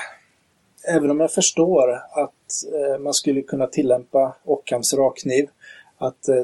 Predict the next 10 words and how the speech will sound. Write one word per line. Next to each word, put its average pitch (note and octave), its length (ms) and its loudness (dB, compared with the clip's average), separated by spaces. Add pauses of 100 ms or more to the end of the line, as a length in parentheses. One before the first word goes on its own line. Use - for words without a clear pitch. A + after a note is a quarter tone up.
tycka C#3 360 2
att, - 340 -2
eh, B2 400 0 (500)
det C#3+ 80 2
inte B2+ 260 -4
behövs, C#3 600 2 (340)
så - 160 -4
kan F#3 100 -2
jag G#3+ 60 4
inte, D3 460 0